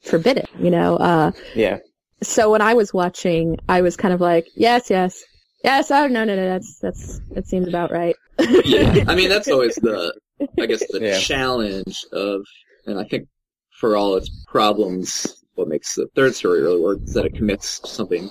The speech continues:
Speaker 3: very interesting aesthetically, is, you know, we've seen a thousand different variations on all these stories by this point, 'cause they are the progenitors of all their stories, you know,
Speaker 1: Mm-hmm.
Speaker 3: so it's,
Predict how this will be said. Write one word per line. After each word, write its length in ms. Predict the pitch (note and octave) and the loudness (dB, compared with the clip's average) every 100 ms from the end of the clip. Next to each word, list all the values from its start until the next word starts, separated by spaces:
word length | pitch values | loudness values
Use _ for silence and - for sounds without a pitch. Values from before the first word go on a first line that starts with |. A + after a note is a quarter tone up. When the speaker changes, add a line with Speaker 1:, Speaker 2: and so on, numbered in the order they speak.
| - _ G#2+ | -16 _ -2
Speaker 3:
very 340 | F#2+ F2 F2 | 0 0 -2
interesting 440 | - - - F#2+ | -6 -14 -14 -14
aesthetically, 680 | - - C3 G#2+ - D2 G2 A2 _ _ | -12 -2 0 0 0 -2 -2 -6 _ _
is, 840 | A#2+ A2+ G#2 G2+ F#2+ G#2 - - - _ _ _ - | 4 4 4 2 2 -2 -6 -14 -16 _ _ _ -6
you 100 | A#2+ | -2
know, 300 | G2+ F#2+ - _ - - - - - - | 0 -2 -6 _ -20 -16 -12 -10 -10 -2
we've 180 | B2 A2 | -2 0
seen 580 | - C#3 B2+ A#2 A2 G#2+ _ _ _ | 2 2 2 0 -2 -4 _ _ _
a 20 | B2+ | 0
thousand 360 | A#2 A2+ G#2+ | 0 0 -4
different 340 | G#2 G#2+ G2+ - _ - | -4 -4 -8 -12 _ -2
variations 720 | A2 G#2 G#2 G2+ G#2 G2+ G2+ | 0 0 0 -2 -2 -4 -4
on 100 | F#2+ | -2
all 160 | G#2 F#2 | -2 -2
these 160 | E2+ | -4
stories 420 | - - - D#2+ | -4 -4 -4 -4
by 160 | - D#2+ | -2 -4
this 160 | C#2+ - | -4 -8
point, 240 | D2+ - - | -12 -14 -4
'cause 180 | G#2 G2+ | -2 0
they 120 | G2+ | 0
are 240 | F#2+ F2+ F2 - | 2 0 -2 -4
the 80 | E2+ - | -8 -6
progenitors 560 | - A#2 G2+ E2 F2 - | -2 0 0 -2 -2 -4
of 60 | |
all 100 | F#2 | -2
their 140 | E2+ F#2+ | 0 -2
stories, 520 | - - C2+ C#2 - | -2 -2 -2 -4 -4
you 80 | - | -2
know, 100 | G2+ | -2
Speaker 1:
Mm-hmm. 100 | F#2 | -2
Speaker 3:
so 120 | - | -2
it's, 280 | E2+ - - | -2 -4 -14